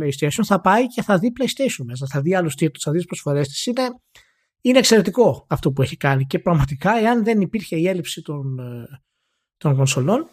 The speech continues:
ε, νομίζω ότι θα ήταν πολύ παραπάνω αυτή τη στιγμή η Sony, ε, σ-, τουλάχιστον σε μηχανήματα, από τη, από τη Microsoft. Ίσως όχι, όχι πάρα πολύ, αλλά,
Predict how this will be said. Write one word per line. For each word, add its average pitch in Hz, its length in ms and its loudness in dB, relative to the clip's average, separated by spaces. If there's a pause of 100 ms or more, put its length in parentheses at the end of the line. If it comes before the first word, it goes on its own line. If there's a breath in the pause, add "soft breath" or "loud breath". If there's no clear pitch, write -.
(180)
ε, 202 680 -2 (120)
νομίζω 196 260 4
ότι 262 100 -6
θα 220 80 4
ήταν 240 160 6
πολύ 214 180 4
παραπάνω 151 440 2
αυτή 131 160 -4
τη 131 60 -4
στιγμή 135 280 -6
η 131 60 -2 (140)
Sony, 135 460 0 (600)
ε, 123 600 -8 (380)
σ-, - 260 -16
τουλάχιστον 156 400 2
σε 156 120 -2
μηχανήματα, 131 640 -2 (360)
από 135 280 -2
τη, 117 320 -4
από 123 160 0
τη 120 180 0
Microsoft. - 400 -8
Ίσως 208 300 2
όχι, - 280 -4 (340)
όχι - 180 0
πάρα 196 320 2
πολύ, 151 500 2
αλλά, 190 460 0